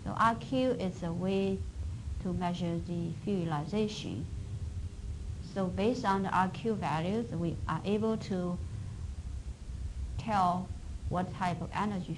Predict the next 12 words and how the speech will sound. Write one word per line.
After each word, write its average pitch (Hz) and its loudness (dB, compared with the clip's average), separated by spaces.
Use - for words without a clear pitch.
fuel 226 2
the 170 -2
skeletal 185 0
muscle 196 0
use 185 0
during 185 4
exercise. - 0
So 190 2
what, 220 4
what 233 2
the, 185 4
um, 170 0